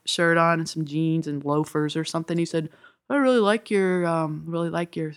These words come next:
your stuff." And I said, "Oh, thanks." And I just ignore him and keep packing all my stuff up. And he says, "No, you know, you were really good." And I said, "Well, you know, thanks a lot. You know, what's your name?" And he said, told me his name, and I,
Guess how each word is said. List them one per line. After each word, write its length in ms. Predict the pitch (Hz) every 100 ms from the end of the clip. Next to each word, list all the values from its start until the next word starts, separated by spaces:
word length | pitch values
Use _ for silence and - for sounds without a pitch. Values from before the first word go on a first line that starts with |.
| -
your 140 | 165
stuff." 460 | 160 - 202 160 -
And 80 | 175
I 40 |
said, 180 | 185 233
"Oh, 140 | 302
thanks." 460 | 311 214 214 214 - _ _ -
And 80 | 214
I 60 |
just 140 | 226 -
ignore 360 | 170 175 196
him 80 | 202
and 100 | 170
keep 220 | 170 180
packing 320 | - 170 175 165
all 100 | 156
my 100 | 151
stuff 360 | - 196 202
up. 160 | 160 160
And 60 | 180
he 40 |
says, 220 | 175 175
"No, 280 | 208 277 233
you 200 | 196 202
know, 100 | 190
you 180 | 196 208
were 120 | 190
really 240 | 185 190
good." 340 | 180 233 277 196
And 80 | 160
I 60 |
said, 300 | 175 175 156 - _ _ _ -
"Well, 200 | 294 339
you 120 | 311
know, 180 | 254 254
thanks 300 | 254 294 -
a 40 |
lot. 380 | 285 302 311 208 - -
You 140 | 202
know, 120 | 190 190
what's 260 | 233 -
your 100 | 214
name?" 300 | 196 175 202
And 140 | 202 196
he 180 | 185
said, 280 | 180 180 175
told 200 | - 180
me 60 | 190
his 120 | 180
name, 300 | 165 160 175
and 100 | 175
I, 160 | 175